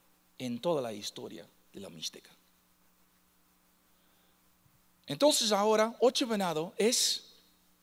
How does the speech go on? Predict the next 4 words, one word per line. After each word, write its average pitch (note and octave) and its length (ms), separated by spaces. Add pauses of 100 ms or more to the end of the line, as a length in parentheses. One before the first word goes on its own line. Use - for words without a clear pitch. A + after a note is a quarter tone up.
(340)
gobernante F#3+ 880
solitario F#3 880 (220)
en F#3 160
Tilantongo. G#3+ 640